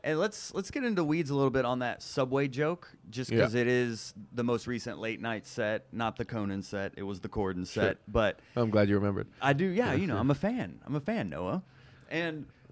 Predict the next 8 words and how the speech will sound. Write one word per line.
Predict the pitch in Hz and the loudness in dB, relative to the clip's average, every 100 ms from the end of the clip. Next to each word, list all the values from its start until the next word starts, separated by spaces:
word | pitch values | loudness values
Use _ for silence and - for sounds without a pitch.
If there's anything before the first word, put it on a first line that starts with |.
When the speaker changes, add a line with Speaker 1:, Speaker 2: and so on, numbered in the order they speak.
| - - - | -20 -6 0
Speaker 1:
it's, | 185 - - - | 0 0 -8 -4
it's | 147 | -2
one | 254 | 2
of | 269 | 2
those | 208 | 2
things | 220 202 165 | 0 0 0
that | 170 - _ _ | -2 -4 _ _
comedians | - 160 185 190 170 143 113 - | -4 -2 0 0 -2 -4 -8 -16